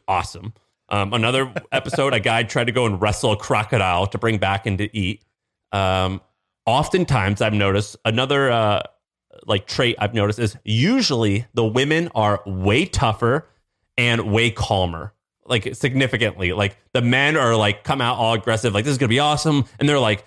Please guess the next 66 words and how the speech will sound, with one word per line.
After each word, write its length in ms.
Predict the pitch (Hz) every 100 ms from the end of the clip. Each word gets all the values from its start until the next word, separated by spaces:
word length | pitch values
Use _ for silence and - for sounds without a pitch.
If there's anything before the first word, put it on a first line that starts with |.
| _ _
trying 200 | - 123
to 80 | 101
cheer 200 | 160 147
the 60 | 127
woman 260 | 131 123
on, 120 | 131
like, 140 | 120 -
"Let's 220 | 160 113
do 200 | 175 190
this," 240 | 165 151 151
and 140 | 139
then 160 | 135 131
they, 120 | 123
like, 160 | 120
get 180 | 143 127
worn 220 | 117 120
out 180 | 104 120
after 220 | 113 113
seven 280 | 104 127 110
days 260 | 104 101 104
and 100 | 95
they 80 | 90
bail, 340 | 98 92 92
and 120 | 95 -
the 80 | 101
woman 280 | 117 120
just 160 | 107 -
stays 240 | 104 101
by 100 | 98
herself 400 | 92 - 98 78
and, 160 | 101 98
and 280 | 98 90 85
does 180 | 90 78
it. 140 | - _ _ _ _ -
Uh, 260 | 95 90 -
so 140 | 117
usually 400 | 113 156 135 127
the, 260 | 117 110 104
it 120 | 104
seems 180 | 127 104
the 80 | 107
women 300 | 110 113 98
are 80 |
mentally, 580 | 92 101 - 92 92 90
uh, 240 | 92 90 92
stronger. 720 | - - 95 90 87 87 - _ _ _ _ -
Uh, 300 | 92 87 82 -
it's 140 | 123
amazing. 460 | 156 113 101 80 - _ -
This, 140 | 113
it's 180 | 131 151
a, 160 | 131
it's 120 | 120 143
a, 120 | -
it's 120 | 110
a 80 | 110
wild 480 | 95 104 113 107 98
show. 200 | - 85
I 80 | 90
cannot 280 | 120 110
believe 300 | 107 101 98
that, 260 | 95 87 -
like, 280 | 87 - -
people 200 | 110 98
do 240 | 87 90
this. 320 | 78 - -